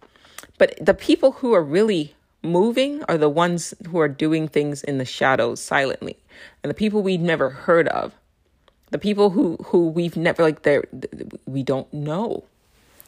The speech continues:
We don't know. You've heard the quote, "You don't know what you don't know. We don't know what we don't know." We don't know who we don't know. He was one of them. I'm saying he, it's, it's attested to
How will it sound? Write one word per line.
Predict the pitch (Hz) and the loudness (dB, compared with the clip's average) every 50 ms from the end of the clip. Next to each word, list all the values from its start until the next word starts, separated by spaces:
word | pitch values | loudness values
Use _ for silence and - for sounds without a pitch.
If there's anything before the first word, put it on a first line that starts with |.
| _ _ - _ _ _ _ _ _ _ _ _ _ _ _ - | _ _ -20 _ _ _ _ _ _ _ _ _ _ _ _ 4
We | 202 | 6
don't | 233 302 302 254 233 | 6 6 6 4 2
know. | 226 240 226 233 | 2 4 4 4
You've | 233 226 208 | 2 2 4
heard | 262 262 226 | 4 4 4
the | 220 | 2
quote, | - - 247 233 214 - - - - - - - - 185 | 0 2 2 2 2 0 -4 -12 -16 -16 -14 -10 -8 -4
"You | 160 | 0
don't | 175 208 196 151 | 2 2 2 2
know | 185 190 | 4 2
what | 190 185 175 175 - | 4 2 0 -4 -4
you | 165 | -6
don't | 170 165 156 - | -4 -4 -6 -6
know. | 160 165 165 | -6 -6 -4
We | 156 156 | -4 -4
don't | 160 151 - - | -4 -4 -4 -6
know | - 143 151 147 147 143 143 - - _ - | -6 -4 -2 0 0 -2 -4 -6 -12 _ -14
what | 220 180 143 135 - | -10 -8 -8 -8 -8
we | - 139 139 | -10 -10 -10
don't | 127 113 - - 135 - - - - - - - - | -10 -10 -8 -8 -6 -6 -8 -10 -14 -18 -20 -16 -12
know." | - 139 135 127 127 | -8 -6 -4 -4 -4
We | 127 135 170 | -2 0 0
don't | 214 226 - | 0 0 0
know | 185 175 165 | 0 -2 -2
who | 135 127 123 147 208 247 254 | -4 -4 -2 0 2 2 2
we | 196 151 139 | 0 0 0
don't | - - 127 90 - - - | 2 2 2 2 0 -6 -8
know. | - - - - - - _ _ _ _ - - - _ _ _ _ | -8 -8 -8 -10 -14 -18 _ _ _ _ -20 -20 -20 _ _ _ _
He | - - 208 190 | -6 -2 0 2
was | 180 185 180 | 2 2 4
one | 185 190 202 196 | 4 2 2 2
of | 185 156 | 0 -4
them. | - - - - _ _ _ _ _ - | -4 -6 -6 -8 _ _ _ _ _ -8
I'm | 143 131 | -8 -8
saying | - - - 208 262 233 151 156 | -4 0 2 2 2 2 0 -2
he, | 143 165 - - - | -6 -8 -8 -6 -4
it's, | 160 156 - - - | -4 -4 -4 -6 -6
it's | - 160 147 - - | -4 -4 -2 -2 -4
attested | 131 139 - - - 233 233 208 - - - 156 147 | -6 -6 -8 -8 -4 -4 -4 -4 -6 -8 -8 -8 -8
to | - - 143 135 131 | -8 -8 -8 -8 -8